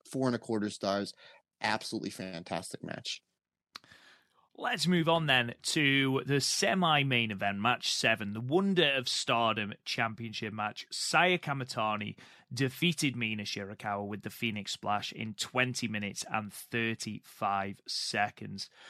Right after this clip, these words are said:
Speaker 2: Um, let's get this out of the way. Um, I am so, so frustrated that this match is going to be remembered for the finish, because up until the finish, this was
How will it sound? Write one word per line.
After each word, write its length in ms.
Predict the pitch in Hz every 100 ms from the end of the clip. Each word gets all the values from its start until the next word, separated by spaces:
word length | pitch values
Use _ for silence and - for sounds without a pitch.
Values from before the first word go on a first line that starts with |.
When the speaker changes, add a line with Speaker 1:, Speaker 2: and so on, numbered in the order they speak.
| - - -
Speaker 2:
Um, 360 | - 185 196 202 -
let's 380 | 180 240 226
get 200 | - 196
this 200 | 185 175
out 140 | 165 147
of 60 |
the 60 | 143
way. 220 | 123 127 131 _ _ -
Um, 680 | 113 110 110 110 113 110 110 - _ _ _ _ _
I 180 | 151 156
am 520 | 151 147 143 147 143 - _ _ -
so, 800 | - - - 170 185 180 156 127
so 460 | - - - 143 139
frustrated 640 | 127 - 127 120 117 110
that 140 | 113 -
this 200 | 117 -
match 320 | 120 110 -
is 140 | 117
going 180 | 117 113
to 100 | -
be 120 | 117
remembered 600 | 113 113 113 110 107 104
for 460 | - - 107 107 104
the 140 | -
finish, 500 | 110 113 101 104 - _ _ _ _ _ -
because 360 | 131 135 123 - -
up 220 | 175 -
until 340 | 175 160 156
the 80 | 147
finish, 840 | - - 127 104 123 127 - - - _ _ _ _ _ _
this 400 | - 110 131 127
was 520 | 127 120 113 107 -